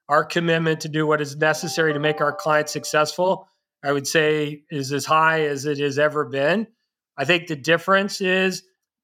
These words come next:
that not only the sophistication of the demands is, is elevating, as we just talked about, but the, the customer types that A B C is supporting is far more diversified than it was four or five years ago.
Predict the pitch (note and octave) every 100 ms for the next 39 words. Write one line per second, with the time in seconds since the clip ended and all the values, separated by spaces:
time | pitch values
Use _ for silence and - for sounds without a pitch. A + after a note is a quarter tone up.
0 | _ C#3 E3+ F3+ E3 E3+ E3+ D#3 E3+ -
1 | F#3+ F3 - F#3 F3+ G3 F#3 D3+ D3 C#3+
2 | C#3+ D3+ E3+ A#3 A3 - _ - E3 F3
3 | F3 D3+ F3 F#3+ F#3+ F#3+ F#3 F3 E3+ E3+
4 | E3+ - F3+ F3+ G3 G3 G#3 G3+ _ _
5 | _ - D#3+ E3+ E3+ D#3+ F3+ - E3+ D#3+
6 | D3+ - G#3 - F#3 E3 - D#3 D3+ -
7 | E3+ E3 E3 D#3 - E3 C#3+ D3+ - E3
8 | F#3 G3+ G#3 - _ _ _ E3 D#3+ D#3
9 | D3+ - - _ F3 E3+ E3+ E3 E3 E3
10 | D#3+ C#3 E3+ D#3+ D#3+ D#3+ D3+ C#3+ C#3 C3+
11 | D3 C#3+ C#3+ D3+ D3+ C#3+ - _ _ _
12 | - E3+ D3 E3 C#3+ C3+ C#3+ C#3+ C3 B2
13 | -